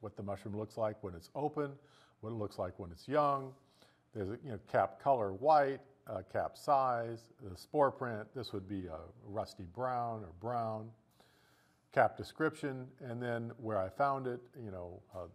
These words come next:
you know, what it was growing on. All these things are important to understand or identify mushrooms. You know, what season is it growing? What's it growing on? And then all the different characteristics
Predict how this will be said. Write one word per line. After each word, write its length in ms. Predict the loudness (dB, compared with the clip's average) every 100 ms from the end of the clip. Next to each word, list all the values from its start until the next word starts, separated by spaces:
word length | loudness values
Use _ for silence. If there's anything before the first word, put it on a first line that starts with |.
| _ _ _ _
you 60 | -12
know, 180 | -12 -14 -18 -10
what 160 | -2 0
it 80 | -2
was 120 | -6
growing 400 | 2 4 6 2
on. 200 | 0 0
All 280 | 4 6 8
these 200 | 6 0
things 360 | -2 -4 -4
are 140 | -6 -6
important 520 | -10 2 2 2 -4 -16 _ _ _ _ _ _ _ _ _ _ _
to 440 | -2 0 2 0 -2
understand 720 | -6 -4 -4 -4 -2 -2 -2
or 120 | 0 -2
identify 500 | -2 -2 0 0 2
mushrooms. 680 | 0 0 -2 -16 -18 -20 _ _
You 80 | -14
know, 200 | -12 -14 -16 _ -14
what 320 | -4 -4 -4
season 500 | -16 -4 -2 -2 -2
is 140 | -4 -6
it 100 | -2
growing? 460 | 4 4 4 -2 -6 -14 _ _ _
What's 220 | -6 -6
it 140 | -8 -2
growing 440 | 10 10 10 2
on? 400 | 0 0 0 -4 -10 -18 _ _ _
And 120 | -2 2
then 140 | 6
all 140 | 6
the 80 | 6
different 380 | 2 0 -2 -2
characteristics 840 | 0 0 -2 -2 -2 -6 -12 -20